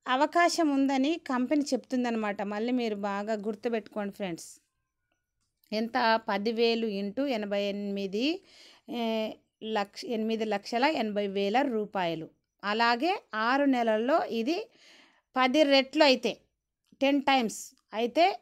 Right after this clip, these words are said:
ఎనభై ఎనిమిది లక్షల రూపాయలు ఆదాయం వస్తుంది. అంతా అయ్యే అవకాశం ఉందని కంపెనీ చెప్తుందన్నమాట. ఐదు వేల ఐదు వందల నలభై రూపాయలతో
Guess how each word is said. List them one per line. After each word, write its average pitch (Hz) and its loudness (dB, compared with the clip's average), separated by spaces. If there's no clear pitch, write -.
ఎనభై 254 2
ఎనిమిది 233 -2
లక్షల 214 -2
రూపాయలు 208 -2
ఆదాయం 202 -2
వస్తుంది. 165 -6
అంతా 269 6
అయ్యే 254 4
అవకాశం 277 4
ఉందని 247 2
కంపెనీ 302 2
చెప్తుందన్నమాట. 254 0
ఐదు 277 6
వేల 285 6
ఐదు 247 2
వందల 269 4
నలభై 233 2
రూపాయలతో 220 0